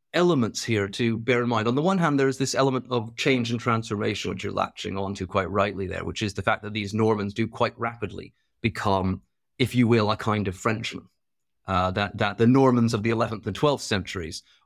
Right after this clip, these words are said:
are not Vikings, although they're aware of that heritage. They are French speakers, they are culturally French and otherwise. And this is a process that sets in pretty early, because in Normandy, the, these Viking groups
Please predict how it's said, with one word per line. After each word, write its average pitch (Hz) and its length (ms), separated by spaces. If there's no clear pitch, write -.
are 113 80
not 110 240
Vikings, 107 520
although 101 240
they're 98 140
aware 104 260
of 95 80
that 90 160
heritage. 95 460
They 104 140
are 92 340
French 107 280
speakers, 92 520
they 92 100
are 90 80
culturally 92 480
French 95 380
and 98 80
otherwise. 92 520
And 165 120
this 214 160
is 165 60
a 156 60
process 180 500
that - 160
sets - 200
in 165 100
pretty 185 360
early, 156 520
because 117 760
in 151 180
Normandy, 123 640
the, 110 380
these 104 180
Viking 113 380
groups 123 400